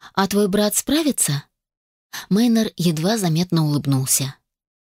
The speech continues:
Он справится. Но ты все равно не позволишь помочь тебе. Вновь попытала я удачу, укладываясь на кровати и по самый подбородок укрываясь одеялом.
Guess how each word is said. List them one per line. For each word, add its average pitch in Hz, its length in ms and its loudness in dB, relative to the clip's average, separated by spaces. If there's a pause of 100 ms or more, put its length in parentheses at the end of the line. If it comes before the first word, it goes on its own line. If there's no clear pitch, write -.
(480)
Он 139 140 -2
справится. - 720 -6 (2000)
Но 190 180 2
ты 254 440 0
все - 240 0
равно 247 420 2
не 320 120 2
позволишь 208 600 0
помочь 196 420 2
тебе. 135 340 -2 (320)
Вновь 160 380 0 (200)
попытала 143 420 -2
я 143 200 0
удачу, 247 460 0 (280)
укладываясь 196 540 0
на 180 80 -2
кровати 214 400 0
и 233 60 4
по 180 140 -2
самый 170 320 2
подбородок 156 680 0 (200)
укрываясь 165 680 2
одеялом. 135 600 -2